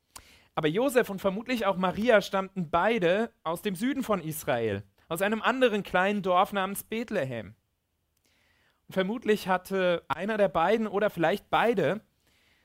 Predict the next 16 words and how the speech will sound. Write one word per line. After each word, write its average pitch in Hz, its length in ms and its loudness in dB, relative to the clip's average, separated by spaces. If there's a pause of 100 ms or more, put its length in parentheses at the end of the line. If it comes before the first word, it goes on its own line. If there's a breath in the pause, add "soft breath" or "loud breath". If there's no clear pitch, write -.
(120)
dort 160 160 -4
Landbesitz. 151 960 -6 (760)
Und 139 140 -10
dieser 202 180 2
Landbesitz 214 680 0
musste 202 280 -2
jetzt 175 280 -2
eben 185 160 -2
registriert 165 760 -4
und 180 140 -6
dann 175 220 2
eventuell 175 680 0
eben 151 220 -4
auch 151 240 -4
versteuert 127 720 -6
werden. 87 400 -10